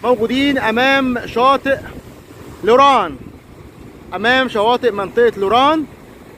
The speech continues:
على يمين الصورة شارع البحر أو شارع الجيش، شارع الإقبال، لابوار، فندق المحروسة،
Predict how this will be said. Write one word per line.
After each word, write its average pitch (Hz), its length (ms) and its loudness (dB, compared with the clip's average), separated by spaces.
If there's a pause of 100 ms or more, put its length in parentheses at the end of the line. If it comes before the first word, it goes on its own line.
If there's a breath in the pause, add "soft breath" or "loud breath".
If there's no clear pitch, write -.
(460)
على 240 280 0
يمين 233 240 -2
الصورة 220 540 -2
شارع 220 280 -2
البحر 202 360 -4
أو 180 80 -4
شارع 185 180 -4
الجيش، 226 440 -4 (580)
شارع 226 220 0
الإقبال، 220 600 -2 (1160)
لابوار، 233 540 2 (760)
فندق 226 280 -2
المحروسة، 226 800 0